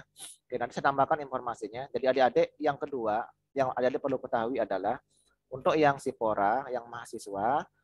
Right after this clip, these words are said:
nanti petugas yang melayani adik-adik sebagai administratornya itu ada dua orang ya. Nanti namanya Mbak Lia sama Mbak Riza. Nah, nanti saya tambahkan penjelasannya di sini ya. Oke, ini yang kurang nih.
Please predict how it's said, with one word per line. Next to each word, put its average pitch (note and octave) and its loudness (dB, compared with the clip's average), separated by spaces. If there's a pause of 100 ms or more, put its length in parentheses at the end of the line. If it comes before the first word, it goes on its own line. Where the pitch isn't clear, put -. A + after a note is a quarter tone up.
(380)
nanti A#2+ 0
petugas D3+ 4
yang C#3 0
melayani B2+ 2
adik-adik A2+ -2
sebagai A#2 -2
administratornya A#2+ -4
itu B2+ -8
ada A#2 0
dua G#2+ -4
orang G#2+ 0 (280)
ya. B2 -2 (480)
Nanti - -10
namanya A2+ -4
Mbak G#2 -2
Lia G#2 0
sama A2 -6
Mbak G2 -4
Riza. G#2 -2 (400)
Nah, G2+ -6
nanti A#2 -8
saya D3+ 0
tambahkan A#2 -4
penjelasannya B2 0
di A#2+ -6
sini G2+ -10
ya. C3+ 2 (540)
Oke, G#2 -2
ini B2+ -4
yang A#2+ -2
kurang G#2+ -2
nih. F#2+ -20